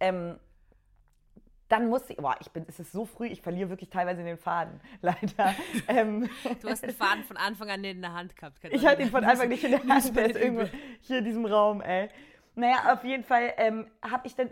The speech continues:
Speaker 1: gesagt, ja, aber ich trag die nur manchmal, weil, äh, ich will nicht, dass meine Augen sich komplett dran gewöhnen. Und dann hab ich tote Blicke bekommen <laughs> vom, im Autorinnenraum, weil mei-, alle meinten, das funktioniert so nicht.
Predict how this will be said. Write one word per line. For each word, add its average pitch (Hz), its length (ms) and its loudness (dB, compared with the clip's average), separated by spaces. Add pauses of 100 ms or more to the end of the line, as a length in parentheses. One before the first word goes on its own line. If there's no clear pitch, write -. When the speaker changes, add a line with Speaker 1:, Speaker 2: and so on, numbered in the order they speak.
Speaker 1:
gesagt, 240 340 -4
ja, 214 120 2
aber 226 80 -2
ich 220 80 -10
trag 233 240 -6
die 226 80 -4
nur 196 160 -2
manchmal, 190 840 -4 (360)
weil, 214 480 4
äh, 202 180 2
ich 185 100 -8
will 226 100 -2
nicht, 240 120 -6
dass 220 80 -6
meine 196 240 -4
Augen 226 240 2
sich 190 160 -8
komplett 220 380 -8
dran 147 180 -4
gewöhnen. 131 480 -10 (500)
Und 208 120 -2
dann 214 100 0
hab 220 80 2
ich 190 220 -8
tote 269 320 0
Blicke 226 260 -2
bekommen 190 540 -2
<laughs> - 100 -20
vom, 202 380 -6 (280)
im 208 140 -4
Autorinnenraum, 175 880 -2 (240)
weil 202 140 2
mei-, 208 240 2
alle 240 160 2
meinten, 202 400 -4
das - 240 -12 (240)
funktioniert 202 560 -2
so 139 140 -6
nicht. 127 260 -10